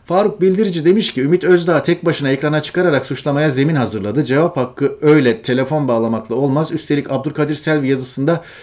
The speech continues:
Meral Akşener ve Buğra Kavuncu il başkanı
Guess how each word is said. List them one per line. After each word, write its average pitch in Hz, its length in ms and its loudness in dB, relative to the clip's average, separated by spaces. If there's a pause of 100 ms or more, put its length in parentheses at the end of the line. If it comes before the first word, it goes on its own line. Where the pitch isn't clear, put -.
(280)
Meral 151 220 2
Akşener 151 440 0
ve 120 180 2
Buğra 147 260 2
Kavuncu 151 480 2
il 131 280 2
başkanı 131 460 0